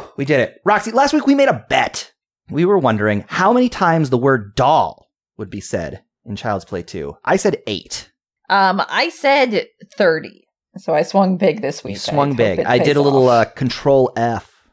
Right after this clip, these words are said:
Speaker 1: on the script of the movie.
Speaker 2: Okay. How
Speaker 1: The
Speaker 2: close
Speaker 1: answer
Speaker 2: are we?
Speaker 1: was eleven.
Speaker 2: God damn it. Wow, I
Speaker 1: Eleven.
Speaker 2: wasn't even close.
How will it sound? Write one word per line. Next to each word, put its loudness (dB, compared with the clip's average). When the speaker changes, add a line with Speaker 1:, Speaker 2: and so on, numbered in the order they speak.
Speaker 1:
on -6
the -10
script -10
of -12
the -14
movie. -8
Speaker 2:
Okay. -2
How -8
Speaker 1:
The -6
Speaker 2:
close 0
Speaker 1:
answer -2
Speaker 2:
are -2
we? 2
Speaker 1:
was 0
eleven. 0
Speaker 2:
God 0
damn 0
it. 2
Wow, 4
I 4
Speaker 1:
Eleven. 2
Speaker 2:
wasn't 0
even -12
close. -2